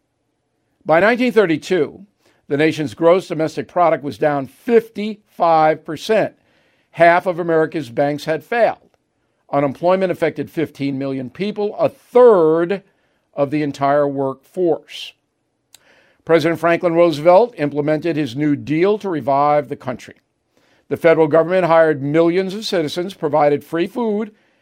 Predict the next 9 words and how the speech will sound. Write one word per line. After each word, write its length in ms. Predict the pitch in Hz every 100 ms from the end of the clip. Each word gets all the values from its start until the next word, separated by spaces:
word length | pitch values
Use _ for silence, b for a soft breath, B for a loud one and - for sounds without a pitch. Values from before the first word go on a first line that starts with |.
| _ -
and 140 | 135
distributed 520 | 135 - 156 170 170
welfare 560 | 160 180 180 180 175 175
for 340 | - 160 170
the 260 | 147 165 165
first 500 | 165 175 170 165 -
time 400 | 160 151 156 156 -
ever. 400 | 190 170 127 113 _ _ _ _ _ _
But 340 | 110 254 240